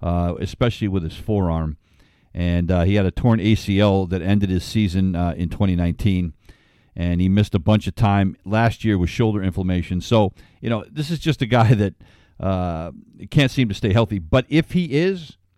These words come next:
this is a guy that, if he's your fifth starter on the Minnesota Twins and he's healthy, you are absolutely thrilled. Uh, so, uh, Shoemaker gets the one-year deal.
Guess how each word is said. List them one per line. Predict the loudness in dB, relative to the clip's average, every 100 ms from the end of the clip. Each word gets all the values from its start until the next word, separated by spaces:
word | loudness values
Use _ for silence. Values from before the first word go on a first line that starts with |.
| _ _ _ -16
this | -4 -4 -2
is | -4
a |
guy | 0 2 4
that, | 2 0 -4 _ _ _ _ _ _
if | -6 0
he's | 2 2 2
your | 0
fifth | 0 -6
starter | -4 -2 0 0
on | 0
the |
Minnesota | 0 0 -2 -4 -2
Twins | -2 -2 -2
and | -2 0
he's | 2 0
healthy, | 0 -2 -4 -8 _ _
you | 0 2 2
are | -2 -8 -8
absolutely | -6 -6 -8 -8 -4 -4 -4 -6 -10
thrilled. | -8 -8 -8 -12 _ _ _ _ _
Uh, | -6 -4 -4 -6
so, | -6 -4 -2 -4
uh, |
Shoemaker | -6 -4 -2 -2 -2 -4
gets | -4 -6
the | -6
one-year | -2 0 0 0
deal. | -2 -2 -4